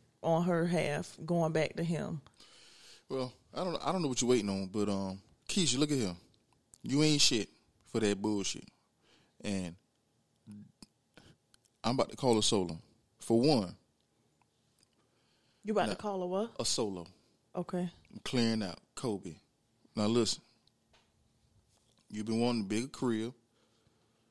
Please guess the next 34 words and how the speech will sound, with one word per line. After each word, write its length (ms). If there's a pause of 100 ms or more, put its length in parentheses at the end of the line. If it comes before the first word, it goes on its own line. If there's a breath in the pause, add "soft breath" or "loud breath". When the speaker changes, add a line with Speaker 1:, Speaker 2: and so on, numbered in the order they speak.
(320)
Speaker 2:
You 140
know, 280 (460)
you've 140
been 160
wanting 220
things 360
to, 80 (100)
you 120
know, 140
you 120
want 200
things 280
to 60
get 240
better, 240
right? 240 (880)
Now, 380 (880)
she 160
wasn't 240
really 140
working. 260 (800)
Speaker 1:
Right. 300 (160)
Speaker 2:
She 160
got 160
the 60
teacher 280
job. 440 (100)
Speaker 1:
Mm-hmm. 560
Speaker 2:
She 120
Speaker 1:
Didn't 100
Speaker 2:
go 160
Speaker 1:
have 140
that 240
long. 340